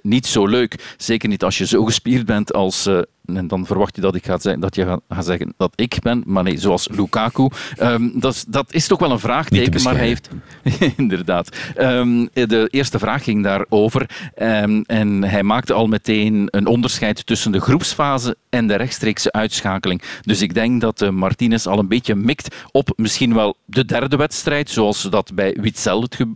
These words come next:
Speaker 1: het geval was bij het E K. En in tweeduizend achttien, bij het vorige W K, was dat ook bij Kompany, die geblesseerd was en die vanaf de derde wedstrijd eigenlijk, eh, alles heeft gespeeld.
Speaker 2: Ja,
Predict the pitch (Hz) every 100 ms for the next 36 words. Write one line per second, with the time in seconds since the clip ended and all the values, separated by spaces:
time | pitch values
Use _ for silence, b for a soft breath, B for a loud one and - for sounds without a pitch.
0 | - 110 - - 110 113 120 - 117 110
1 | - 117 - 110 113 B B 107 107 95
2 | 101 98 90 - 98 - 113 101 90 -
3 | 95 113 104 107 - 117 104 95 87 101
4 | - B - 98 - 113 110 131 127 135
5 | - 101 98 95 87 - 101 117 110 107
6 | 104 95 104 101 B - 104 113 104 85
7 | 98 98 95 92 - 98 - 92 90 92
8 | 85 92 87 101 101 - 85 - - 92
9 | 107 - -